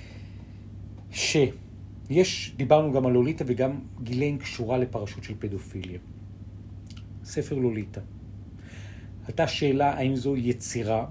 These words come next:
שעושה רומנטיזציה סקסית לפדופיליה מתעוללת, או שבסופו של דבר היא לא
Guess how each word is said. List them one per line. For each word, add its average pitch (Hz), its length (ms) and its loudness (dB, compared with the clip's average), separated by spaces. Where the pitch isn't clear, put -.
שעושה - 380 0
רומנטיזציה 127 880 2
סקסית - 800 -2
לפדופיליה 123 720 2
מתעוללת, 107 800 -4
או 196 340 12
שבסופו 113 560 -4
של 135 200 -4
דבר 113 460 0
היא 156 140 2
לא 160 300 8